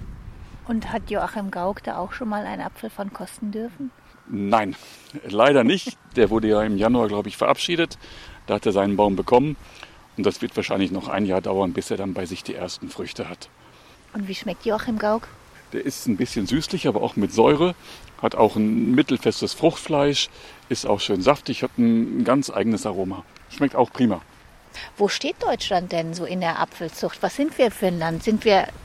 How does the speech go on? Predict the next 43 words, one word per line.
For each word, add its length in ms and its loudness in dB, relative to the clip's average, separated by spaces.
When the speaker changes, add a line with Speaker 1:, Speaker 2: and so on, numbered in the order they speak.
Speaker 1:
welche, 380 2
die 300 -2
vorangehen, 840 0
oder 260 -2
werden 220 2
wir 100 -2
eigentlich 300 -8
von 160 -6
woanders 400 -6
überschwemmt? 580 -4
Wie 80 -6
sieht 180 -10
das 120 -12
aus? 180 -14
Speaker 2:
Das 180 4
kommt 140 4
darauf 100 4
an, 120 6
was 120 2
Sie 80 -4
sehen. 320 4
In 120 -2
der 100 2
Forschung 640 0
sind 200 -4
wir 80 -2
bei 180 2
den 360 0
resistenten 580 0
Äpfeln 460 -2
ganz 280 -4
weit 200 -6
vorne. 260 -10
Was 400 2
die 100 -6
Sorten 680 4
angeht, 520 0
die 140 -2
auf 140 -6
dem 120 -6
Markt 500 2
Einfluss 460 -2
haben, 380 -4